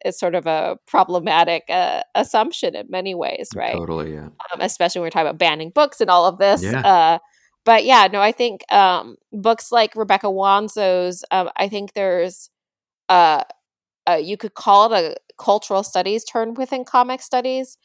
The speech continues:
Speaker 2: Hmm.
Speaker 1: um, where we're, you know, understanding the form as, uh, there's a desire to,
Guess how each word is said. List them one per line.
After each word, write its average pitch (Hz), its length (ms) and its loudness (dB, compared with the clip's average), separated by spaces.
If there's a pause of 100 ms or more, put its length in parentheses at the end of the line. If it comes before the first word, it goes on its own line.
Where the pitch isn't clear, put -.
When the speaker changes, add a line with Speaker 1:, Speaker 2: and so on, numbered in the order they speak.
Speaker 2:
Hmm. 107 180 -6 (140)
Speaker 1:
um, 190 360 2
where 202 220 2
we're, 185 680 -4 (720)
you 214 80 -8
know, 180 300 0 (680)
understanding 233 680 0
the 202 120 -2
form 196 580 -2 (180)
as, 147 720 4 (160)
uh, 69 480 0 (380)
there's 208 180 0
a 214 60 -2
desire 226 640 -2 (180)
to, 180 520 -2